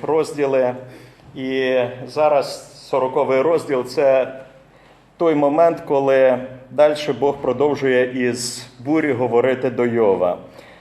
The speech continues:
Е, в попередніх двох розділах, які ми вже з вами трішки аналізували, Бог звертається до нього і намагається,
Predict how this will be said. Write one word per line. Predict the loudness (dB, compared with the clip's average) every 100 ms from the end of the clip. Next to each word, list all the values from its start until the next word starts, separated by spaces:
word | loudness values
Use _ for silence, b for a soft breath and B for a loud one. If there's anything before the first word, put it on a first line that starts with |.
| B _
Е, | 2 2
в | 2
попередніх | 2 2 2 0 -4
двох | -2 0 2
розділах, | 0 0 -2 0 0
які | -2 -4 -4 -4 -6 -8 -4
ми | -4 -4
вже | -6 -8
з | -2
вами | 0 0 -2
трішки | -4 -8 -4
аналізували, | -2 0 -2 -4 -2 2 4 2
Бог | 0 -6
звертається | -2 -2 2 2 2 2 -4
до | -2 0
нього | 0 2 0
і | 0
намагається, | 0 -2 0 2 0 0 0 0